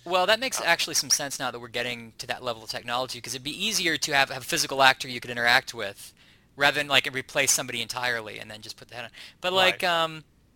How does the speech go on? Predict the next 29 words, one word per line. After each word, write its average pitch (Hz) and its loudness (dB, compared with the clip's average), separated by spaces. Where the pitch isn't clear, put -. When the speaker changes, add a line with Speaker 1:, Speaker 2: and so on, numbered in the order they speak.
Speaker 1:
wow, 165 10
I 147 8
totally, 160 -4
th-, - -12
I, 147 4
'cause 139 -6
I 139 2
didn't 135 -4
know 123 -2
that 113 -4
guy 107 -2
from 120 -18
any 113 -14
previous 110 -10
work, 117 -10
so 131 -4
I 131 -4
just 123 -8
totally 120 -12
thought 107 -6
that, 107 -12
that 110 -16
he 117 -18
was 110 -10
an - -14
actual 113 -10
twin. 131 -6
Speaker 2:
Knowing 226 4
it, 269 -6